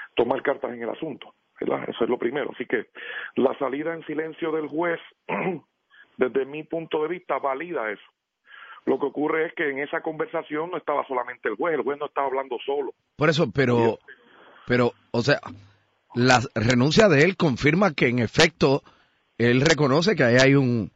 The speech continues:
Speaker 1: Un
Speaker 2: eh,
Speaker 1: problema.
Speaker 2: uno, un, un problema ético.
Speaker 1: Por eso
Speaker 2: O,
Speaker 1: te
Speaker 2: o
Speaker 1: digo, Rubén, eh, su salida, aunque fue en silencio,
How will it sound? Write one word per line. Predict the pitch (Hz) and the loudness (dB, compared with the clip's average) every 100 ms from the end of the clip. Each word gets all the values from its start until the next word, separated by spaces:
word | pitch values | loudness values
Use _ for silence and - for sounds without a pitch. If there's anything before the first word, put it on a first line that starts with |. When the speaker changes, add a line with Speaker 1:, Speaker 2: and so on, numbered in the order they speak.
| _ _ _ _ - | _ _ _ _ 0
Speaker 1:
Un | 117 | 4
Speaker 2:
eh, | 110 | 6
Speaker 1:
problema. | 120 101 98 - - | 6 4 0 -12 0
Speaker 2:
uno, | 127 147 | 2 4
un, | 117 139 | 2 2
un | 139 143 | 2 4
problema | 151 147 143 123 | 4 6 6 4
ético. | 170 - 143 104 73 - _ - _ | 4 2 0 -2 -4 -10 _ -20 _
Speaker 1:
Por | 104 110 | 0 2
eso | 117 | 0
Speaker 2:
O, | 131 | 2
Speaker 1:
te | 113 | 2
Speaker 2:
o | |
Speaker 1:
digo, | 160 170 | 2 -2
Rubén, | 120 127 165 160 - 139 | -2 -4 -4 -10 -12 -4
eh, | 110 104 - _ - - | -2 -4 -8 _ -16 -6
su | 131 117 | -2 0
salida, | 123 123 196 170 135 - _ _ | 0 0 -2 -4 -4 -8 _ _
aunque | - 101 - | -8 -4 -2
fue | - 135 | 0 -2
en | 156 | -2
silencio, | - 156 185 160 117 117 | -6 -6 -6 -8 -8 -8